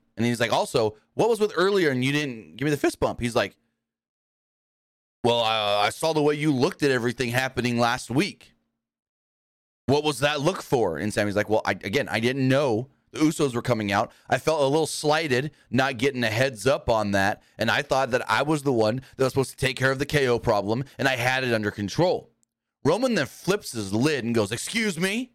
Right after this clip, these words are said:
I'm the tribal chief. I didn't think I needed to run my plans against the honorary Uso. I didn't think I had to tell you what I wanted to do. I run this.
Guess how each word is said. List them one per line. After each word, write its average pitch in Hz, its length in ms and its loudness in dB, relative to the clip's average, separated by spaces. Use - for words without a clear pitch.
I'm 269 240 0
the 202 100 0
tribal 156 440 0
chief. 117 360 -2
I 240 140 0
didn't 233 220 -2
think 202 280 -4
I 226 180 0
needed 208 340 0
to 165 60 -4
run 175 380 2
my 185 320 0
plans 185 560 -2
against 170 480 -2
the 131 380 -2
honorary 165 640 2
Uso. 151 420 0
I 196 120 0
didn't 196 120 -2
think 170 200 -6
I 196 180 0
had 165 360 0
to - 80 -14
tell 160 300 0
you 247 320 -2
what 160 400 0
I 196 200 0
wanted 165 340 0
to 123 80 -8
do. 123 400 -2
I 220 160 0
run 185 260 0
this. 139 300 -2